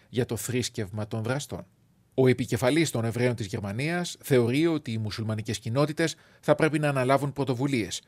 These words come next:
έτσι ώστε στα τζαμιά οι ημάμιδες να μεταφέρουν στους πιστούς τις βασικές αξίες της συνένεσης και της ανοχής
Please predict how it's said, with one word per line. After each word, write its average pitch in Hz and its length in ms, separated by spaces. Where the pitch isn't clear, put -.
έτσι 113 260
ώστε 110 400
στα - 220
τζαμιά 110 420
οι 101 80
ημάμιδες 143 540
να 143 140
μεταφέρουν 135 560
στους - 260
πιστούς 120 560
τις 117 160
βασικές 117 460
αξίες 113 580
της 120 120
συνένεσης 143 600
και 123 100
της 98 180
ανοχής 107 420